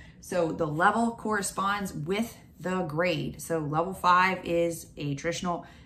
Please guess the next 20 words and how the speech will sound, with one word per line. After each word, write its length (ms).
fifth 320
grade 440
year 140
of 120
math, 340
and 100
that's 200
how 100
it 60
works 200
for 120
level 160
one, 220
level 160
two, 280
just 180
so 80
you 180
know 160
that. 300